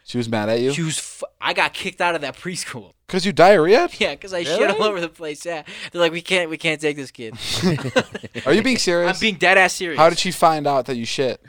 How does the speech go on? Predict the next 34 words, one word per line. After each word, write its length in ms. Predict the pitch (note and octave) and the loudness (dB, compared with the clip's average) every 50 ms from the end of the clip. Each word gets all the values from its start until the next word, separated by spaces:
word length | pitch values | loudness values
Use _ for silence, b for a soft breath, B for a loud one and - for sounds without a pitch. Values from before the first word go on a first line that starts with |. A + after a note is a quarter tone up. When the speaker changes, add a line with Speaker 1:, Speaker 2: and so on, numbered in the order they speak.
| - - | -20 -20
Speaker 3:
<laughs> 140 | - - - | -20 -16 -10
How 260 | C3 C3+ - - D#3+ | -10 -8 -4 -4 -4
do 100 | - A#2+ D3 | -2 -2 -4
you 60 | C#3+ C#3 | -4 -4
think? 340 | - - B2 B2 D#3+ - E3 | -6 -10 -6 -6 -6 -6 -6
Speaker 2:
Well, 80 | - - | -6 -2
I 100 | C3+ C3+ | 0 0
don't 100 | - - | 2 2
Speaker 3:
Her 60 | - | 2
Speaker 2:
fucking 200 | - - F3 - - | 2 2 2 2 2
know. 180 | - - G#3 | 2 2 2
It 40 | G#3 | 2
was 140 | G3+ - - | 0 -2 -4
Speaker 3:
eyes. 80 | G3+ F3 | -6 -6
Speaker 2:
the 60 | - | -4
fucking 440 | - G3+ F#3+ - F3+ E3+ D#3+ D3 C3+ | -4 -4 -4 -4 -4 -6 -6 -8 -10
six-year-old 640 | - - - A#3+ - - - G3+ G#3+ G#3 F#3+ F3 | -10 -8 -6 -6 -6 -6 -4 -4 -4 -4 -4 -4
kid 300 | - - A#3 A3 F3 D3 | -2 -2 -2 -2 -2 -4
running 240 | D3+ F#3 G3+ G3+ F#3+ | -6 -4 -4 -4 -4
upstairs. 680 | F#3 F3 - - - G3 G#3+ G3 F#3+ F#3+ F#3 - - - - | -6 -8 -8 -10 -8 -4 -4 -2 -4 -4 -6 -10 -14 -14 -14
Speaker 3:
<laughs> 60 | - D3 D3 D3+ _ _ _ _ B B B B B - | -14 -14 -16 -16 _ _ _ _ B B B B B -20
Speaker 2:
And 140 | D3+ D3+ | -16 -12
then 80 | D#3 D#3 | -10 -8
I 100 | D3+ D3 | -8 -8
fuck, 280 | C#3+ - E3 D#3+ D3 A#2+ | -8 -6 -8 -8 -6 -6
I 80 | C#3+ | -8
don't 120 | E3 F3+ D3 | -8 -8 -10
know. 200 | B2+ B2+ D3 D#3 | -10 -12 -10 -8
Speaker 3:
The 80 | A2 | -8
smell, 500 | - - - G#2 G#2+ A2 A#2 A#2 A2+ A#2 | -8 -8 -6 -2 0 0 2 2 0 -2
the 140 | A2 G2+ G2+ | -4 -6 -8
sight. 380 | - - A#2+ A2+ A2+ A2+ A#2+ C#3 C#3 | -6 -2 -2 0 2 2 0 0 -2
Speaker 2:
Smell, 220 | D3+ D#3+ F3 F3+ | -8 -6 -6 -8
yeah. 340 | E3 D3 C3+ D3 D#3+ E3+ - | -6 -6 -4 0 0 0 0